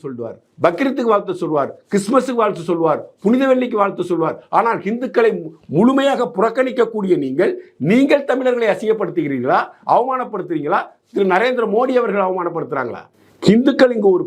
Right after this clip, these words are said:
பண்டிகை சு-, உ-, சந்தோஷமாக கொண்டாட முடியாத நிலையை உருவாக்கியதே திமுக தானே. தமிழ் வருட பிறப்பு ஏப்ரல் பதினாலு. அதுக்கான சயின்டிஃபிக்கான காரணங்கள் சூரிய உதயத்தை அடிப்படையாக வைத்து,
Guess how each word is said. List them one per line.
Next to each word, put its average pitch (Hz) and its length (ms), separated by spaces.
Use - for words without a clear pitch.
பண்டிகை 240 420
சு-, 170 220
உ-, 139 560
சந்தோஷமாக 214 680
கொண்டாட 262 300
முடியாத 202 360
நிலையை 240 240
உருவாக்கியதே 247 580
திமுக 233 380
தானே. 170 220
தமிழ் 190 300
வருட 220 260
பிறப்பு 170 400
ஏப்ரல் 202 380
பதினாலு. 175 480
அதுக்கான 208 380
சயின்டிஃபிக்கான 208 600
காரணங்கள் 190 600
சூரிய 240 360
உதயத்தை 208 480
அடிப்படையாக 196 560
வைத்து, 156 560